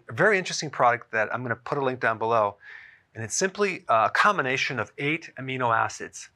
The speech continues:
That's it. There's no binders, and it's just put in a, a tablet form. And I'm gonna recommend this for any of these conditions right here, and especially if you want to improve your recovery from a workout or you're an athlete, uh,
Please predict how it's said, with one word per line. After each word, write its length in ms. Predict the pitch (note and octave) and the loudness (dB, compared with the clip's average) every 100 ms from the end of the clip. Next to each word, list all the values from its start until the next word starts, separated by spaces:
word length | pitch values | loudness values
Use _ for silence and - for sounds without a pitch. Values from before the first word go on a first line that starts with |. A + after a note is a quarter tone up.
| - | -8
That's 400 | A2 A#2+ B2 - - | 0 0 0 -10 -6
it. 260 | A#2 - - | -6 -6 -12
There's 160 | A#2 | -8
no 100 | A#2 | -6
binders, 540 | G#2 C3+ C#3+ C#3 C#3 B2+ | 2 2 2 0 -2 -4
and 120 | A#2+ | -10
it's 160 | A2+ - | -10 -6
just 280 | C#3 - | -6 -4
put 240 | - D#3 - | -2 -2 -2
in 160 | A#2 | -4
a, 160 | A2 G#2 _ - - | -4 -4 _ -20 -16
a 60 | |
tablet 400 | - C#3+ C3 B2+ | -2 2 2 -2
form. 400 | - D3 C3 - _ - - _ _ | -10 -2 0 0 _ -20 -20 _ _
And 400 | A#2+ A2+ A2+ A2+ - _ _ - | -4 -2 -4 -8 -14 _ _ -8
I'm 80 | |
gonna 140 | C3 B2+ | -2 2
recommend 580 | C#3 G#3 E3+ E3+ A3 D3+ | 4 2 0 0 2 2
this 300 | A#2 - - | -2 -2 -6
for 240 | - B2 | -4 -2
any 200 | C#3+ C#3+ | 0 -2
of 80 | B2 | -2
these 180 | B2 A#2+ | -6 -8
conditions 460 | - G#2+ - G2 | -10 -10 -10 -8
right 160 | G#2+ G#2 | -6 -6
here, 340 | D3 D3 C#3+ - - - - - | -2 -2 -2 -6 -20 -20 -16 -8
and 80 | |
especially 520 | C3 - F3 G3 - F3 | -6 -2 0 -2 -2 -4
if 120 | - | -4
you 140 | D3 | -6
want 460 | B2 A#2+ C3 C3 - | -4 2 2 2 0
to 240 | - C3+ | -8 -6
improve 560 | B2 A#2+ C#3+ C3 B2+ A#2 | -6 -6 -4 -4 -4 -6
your 320 | A#2+ A#2 A2+ | -4 -2 -4
recovery 760 | A2 G#2+ - - D3+ C#3+ D3+ C#3 | -6 -8 -2 0 0 0 -2 -2
from 220 | C3 G#2+ | -6 -8
a 60 | |
workout 580 | G#2+ C#3 C#3 C#3+ C3 B2+ | -2 -2 2 2 2 0
or 140 | - G#2+ | -6 -10
you're 120 | G2+ | -6
an 60 | A2+ | 0
athlete, 540 | C3 B2+ C#3 C3 - _ _ - _ _ | 0 -2 -6 -6 -10 _ _ -20 _ _
uh, 260 | A2 G#2 G2+ | -2 0 -2